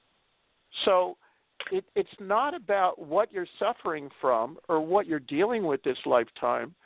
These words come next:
It's finding people that have the skills to help you. And, you know, Doctor Joanne, with, with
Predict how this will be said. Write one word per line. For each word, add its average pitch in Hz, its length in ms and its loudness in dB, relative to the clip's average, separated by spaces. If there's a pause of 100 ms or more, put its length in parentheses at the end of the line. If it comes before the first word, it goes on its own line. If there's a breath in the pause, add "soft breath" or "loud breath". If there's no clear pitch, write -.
(500 soft breath)
It's 170 140 0 (100)
finding 208 480 2
people 190 500 -2
that 147 160 2
have 170 320 4
the 143 100 -2 (180)
skills 175 540 2 (1160)
to 196 100 4
help 240 300 2
you. 131 260 0 (1040)
And, 170 540 6 (1300)
you 208 100 4
know, 185 180 6 (520)
Doctor 202 260 2
Joanne, 202 320 4
with, 180 200 -2
with 175 180 -2